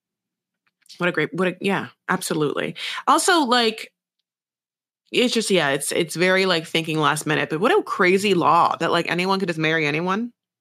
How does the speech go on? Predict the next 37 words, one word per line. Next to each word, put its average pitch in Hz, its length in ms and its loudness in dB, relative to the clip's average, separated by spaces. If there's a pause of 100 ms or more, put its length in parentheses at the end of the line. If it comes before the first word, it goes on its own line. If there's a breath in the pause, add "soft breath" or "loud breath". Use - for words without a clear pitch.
(160 loud breath)
'Cause - 200 -12
I - 40 0
always 381 120 2
think 359 120 2
that's 294 120 -4
so 233 120 4
funny. 180 240 0
Like, 156 200 -4
I 247 260 4
am 156 580 -2 (160)
a 165 120 -2
minister 165 360 -2
in 175 80 -2
the 165 60 -2
Universal 151 440 -4
Life - 180 -2
Church, - 380 -6
so 185 160 -2
I, 175 300 -2
I've 156 140 0
had 175 160 -2
to 165 40 -4
do 160 160 -2
some 160 220 -6
training - 440 -6
to 196 220 -10 (180)
marry 185 220 -4
people, 202 340 -6
which 175 140 -6
is 165 80 -6
basically - 400 -6
go - 140 -8
online - 340 -6
and - 140 -10
sign - 160 -12
a - 40 -18
form. - 240 -10